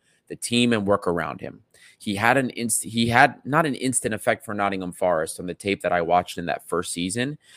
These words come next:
It was more like a couple games in, he really started to kick it off. So don't expect something right off the bat from him,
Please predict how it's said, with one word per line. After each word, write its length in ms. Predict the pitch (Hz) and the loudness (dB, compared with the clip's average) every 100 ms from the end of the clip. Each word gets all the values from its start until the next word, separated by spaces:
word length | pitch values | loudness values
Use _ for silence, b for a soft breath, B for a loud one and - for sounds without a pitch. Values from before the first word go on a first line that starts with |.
| B B _ - | B B _ -4
It 60 | 113 | 0
was 220 | 117 104 | 0 2
more 200 | 127 123 | 4 6
like 180 | 117 104 | 6 6
a 100 | 95 | 0
couple 360 | - 107 101 | 2 2 2
games 420 | 95 95 90 85 | 0 0 0 -4
in, 200 | 92 87 | -4 -4
he 120 | 90 78 | -6 -4
really 260 | 87 87 | 0 0
started 320 | 90 80 82 80 | 0 -2 -2 -6
to 80 | |
kick 220 | 76 78 - | -8 -10 -8
it 100 | - | -8
off. 200 | 50 - | -8 -8
So 140 | 82 | -8
don't 320 | 87 113 127 | -2 2 2
expect 380 | - - - 98 | 0 -2 -2 -2
something 640 | - 104 101 90 82 87 | -4 -6 -6 -6 -8 -10
right 220 | 98 107 101 | -2 0 2
off 220 | 95 - | 0 -2
the 80 | 87 | 0
bat 320 | 85 85 - | 2 2 -2
from 200 | 85 80 | -12 -14
him, 160 | 69 | -16